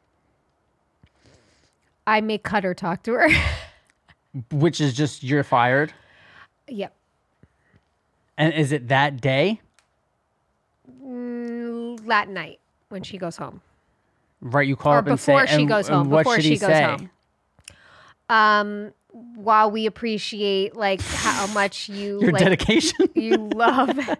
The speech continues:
Speaker 1: our child,
Speaker 2: Well, Muffin
Speaker 1: um,
Speaker 2: Man.
Speaker 1: and your help, like, I hope you can understand this just, like, doesn't sit well with us. It's, you know, we, we want you to love him and care for him and have your own relationship and bond with him, but, like,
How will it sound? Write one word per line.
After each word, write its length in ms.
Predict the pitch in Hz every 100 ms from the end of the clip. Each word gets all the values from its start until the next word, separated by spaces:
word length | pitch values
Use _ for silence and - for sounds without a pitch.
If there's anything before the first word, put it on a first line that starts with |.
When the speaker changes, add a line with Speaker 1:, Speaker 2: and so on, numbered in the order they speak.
| _ -
Speaker 1:
our 180 | 226
child, 800 | 226 - 208 196 202 214 226 247 233
Speaker 2:
Well, 120 | 131
Muffin 320 | 135 156 202
Speaker 1:
um, 160 | 196 196
Speaker 2:
Man. 120 | -
Speaker 1:
and 160 | 208
your 160 | 208 208
help, 500 | 247 208 202 240 -
like, 380 | 214 196 190 - _ _ _ _ _ _ _ _ _ _ _ _ _ _ _ _
I 100 | 226
hope 300 | - 226 220
you 80 | 240
can 160 | 254
understand 580 | 226 208 196 - 214 208
this 220 | 208 -
just, 220 | - 214 -
like, 200 | 208 185 _ _ _ 208
doesn't 380 | 214 202 214
sit 180 | - 214
well 260 | 214 190 269
with 220 | 277 -
us. 400 | 170 165 165 -
It's, 340 | 180 - - 330
you 80 | 208
know, 240 | 190 180
we, 260 | 175 175 190
we 200 | 208 202
want 320 | 196 202 214
you 60 | 233
to 100 | 202
love 300 | 185 196 208
him 260 | 247 233
and 140 | 202 185
care 220 | - 196
for 140 | 190 226
him 160 | 214
and 100 | 202
have 320 | 185 185 185 190
your 220 | 190 208
own 260 | 196 196
relationship 720 | 180 180 180 196 226 220 202 196
and 160 | 180
bond 320 | 160 151 180
with 160 | 208 247
him, 320 | 254 262 269
but, 160 | 233 -
like, 300 | 214 185 -